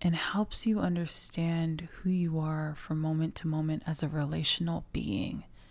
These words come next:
that is ever evolving and ever shifting. So this is important, right? Because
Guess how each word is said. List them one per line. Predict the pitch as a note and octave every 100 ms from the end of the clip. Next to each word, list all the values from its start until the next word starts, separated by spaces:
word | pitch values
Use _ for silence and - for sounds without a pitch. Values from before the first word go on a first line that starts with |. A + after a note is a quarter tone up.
| - - -
that | F3
is | E3 - -
ever | E3+ E3+ E3+
evolving | D#3+ D#3 D#3 E3 D#3
and | D3+ -
ever | F3 - F3
shifting. | - - F3 - - - - - - - - - - -
So | - - A3 F#3 F3 G3 - - - -
this | A3+
is | C#4 C4+
important, | A#3 - G#3 A3+ - -
right? | E3+ F3 -
Because | G3 F#3+ F#3 F#3 F#3 - -